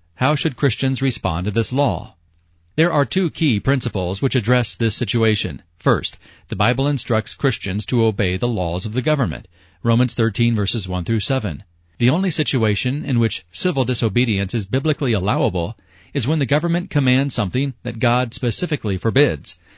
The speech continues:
Acts five, verse twenty-nine. The issue of retirement income for elderly couples is obviously not something the Bible has a command regarding. As foolish and unnecessary as this law might be, it does not contradict God's word. Therefore, a Christian should obey it.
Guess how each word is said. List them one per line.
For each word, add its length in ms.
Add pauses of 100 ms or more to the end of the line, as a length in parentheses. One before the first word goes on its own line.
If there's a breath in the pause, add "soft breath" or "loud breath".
(200 soft breath)
Acts 280
five, 360
verse 220
twenty-nine. 720 (420)
The 180
issue 300
of 140
retirement 560
income 400
for 300
elderly 440
couples 520
is 180
obviously 680
not 260
something 320
the 80
Bible 340
has 180
a 80
command 360
regarding. 500 (400)
As 160
foolish 400
and 80
unnecessary 760
as 220
this 240
law 220
might 260
be, 320 (340 loud breath)
it 80
does 220
not 200
contradict 480
God's 280
word. 400 (240)
Therefore, 380
a 60
Christian 400
should 180
obey 260
it. 160